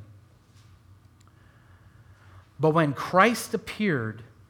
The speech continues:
as a high priest," and I should say Hebrews nine is on page one thousand six in the Pew Bible, one thousand six. Hebrews nine, verse eleven,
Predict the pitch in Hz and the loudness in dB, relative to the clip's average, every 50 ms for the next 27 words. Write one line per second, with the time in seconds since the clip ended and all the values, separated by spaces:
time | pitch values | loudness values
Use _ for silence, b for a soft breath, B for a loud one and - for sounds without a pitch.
0 | - - - - _ _ - - - b b b b b b b b b b b | -20 -20 -20 -20 _ _ -20 -20 -20 b b b b b b b b b b b
1 | b b - _ - 151 156 147 139 120 - - 165 175 180 170 - - - 175 | b b -16 _ -4 -4 -2 -2 -4 -4 -2 0 0 0 0 -2 -4 -6 -4 -4
2 | 143 127 - - 120 127 123 - - 120 113 - - 143 127 113 - 143 143 135 | -4 -4 -6 -8 -8 -8 -8 -8 -10 -12 -12 -8 -8 -6 -6 -6 -6 -8 -6 -6
3 | 135 131 117 123 123 127 127 127 123 123 120 120 117 120 139 139 127 117 117 - | -6 -6 -6 -4 -2 -2 -2 -2 -2 -2 -4 -6 -8 -8 -8 -8 -8 -8 -10 -12
4 | - - 127 127 127 123 120 117 - - 139 131 123 123 117 117 - - - b | -10 -6 -4 -4 -4 -4 -6 -8 -10 -8 -6 -6 -6 -6 -8 -10 -14 -16 -18 b
5 | b b b b b b b b b - - 127 135 139 135 123 - 147 131 131 | b b b b b b b b b -18 -8 -6 -4 -4 -4 -4 -2 -2 -2 -2
6 | 131 113 120 117 113 113 - - - 127 110 - - - - - 131 120 110 110 | -2 -4 -6 -8 -10 -10 -12 -12 -12 -12 -12 -12 -16 -20 -18 -16 -14 -12 -12 -14
7 | - - 127 117 110 104 104 104 95 - 98 104 - - - - - _ - - | -12 -10 -10 -8 -8 -8 -10 -10 -12 -14 -20 -20 -20 -20 -20 -20 -20 _ -16 -12
8 | 117 113 107 117 113 110 110 107 110 101 101 104 - - 107 101 - - - - | -12 -10 -8 -6 -8 -8 -8 -10 -12 -14 -16 -14 -14 -16 -16 -16 -18 -20 -20 -20
9 | - - - - B B B B B B B - 175 185 175 190 190 170 131 156 | -20 -20 -20 -20 B B B B B B B -4 -2 0 2 2 2 0 0 2
10 | 160 156 160 156 151 143 135 131 123 143 151 151 147 - - - 147 135 139 143 | 4 4 4 4 4 2 -2 -2 0 0 0 0 -2 -8 -10 -8 -4 -2 -2 -2
11 | 135 127 113 113 110 | -2 -4 -6 -8 -10